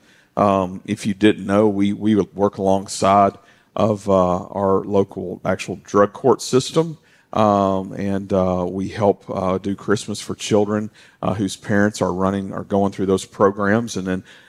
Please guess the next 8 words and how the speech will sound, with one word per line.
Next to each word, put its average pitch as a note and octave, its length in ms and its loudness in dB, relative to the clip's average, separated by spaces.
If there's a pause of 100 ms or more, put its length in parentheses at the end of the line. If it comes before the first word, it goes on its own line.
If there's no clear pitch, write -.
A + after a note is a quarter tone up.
uh, G2+ 180 2
we F#2+ 180 4
also, G2 520 4
uh, F2+ 560 -4
help, - 420 0
uh, F2+ 520 -2
children, G2 640 -2
uh, F#2 340 -6